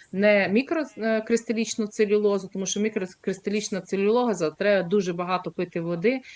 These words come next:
бо якщо не допив, стала каменем, тоді можуть викли-, виникати закрепи. Ем, псиліум має дуже м'яку очищувачу-, очищувальну дію, і він,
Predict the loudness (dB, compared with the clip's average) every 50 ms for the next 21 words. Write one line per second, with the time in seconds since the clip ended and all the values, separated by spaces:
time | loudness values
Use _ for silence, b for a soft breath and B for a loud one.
0 | B B B 4 4 4 4 2 0 0 0 0 0 0 0 0 4 4 4 4
1 | 4 2 -2 _ -16 -10 -4 0 0 2 2 2 0 -2 0 2 2 4 4 2
2 | 2 0 -2 -4 -6 -6 -8 -6 0 2 2 2 2 0 -2 -4 -6 -6 -6 -6
3 | -4 -4 -4 -4 -4 -6 -4 -4 -4 -2 -2 0 0 0 0 -2 -4 -2 0 -2
4 | -2 -2 -4 -6 -8 -8 -8 -10 -12 -12 B B B B B B B B B -4
5 | -2 0 0 0 0 0 0 -2 -2 -2 -2 -2 -4 -4 -6 -10 -14 -16 -12 -8
6 | -2 0 2 2 2 2 0 2 0 0 0 2 2 2 2 2 0 0 0 -2
7 | -2 -2 -2 -2 0 -2 -2 -2 -2 -2 -2 0 0 0 0 -2 -4 -6 -6 -4
8 | -4 -4 -4 -4 -4 -4 -4 -4 -2 -2 0 0 2 2 0 0 0 0 0 2
9 | 2 0 0 0 0 2 4 4 2 0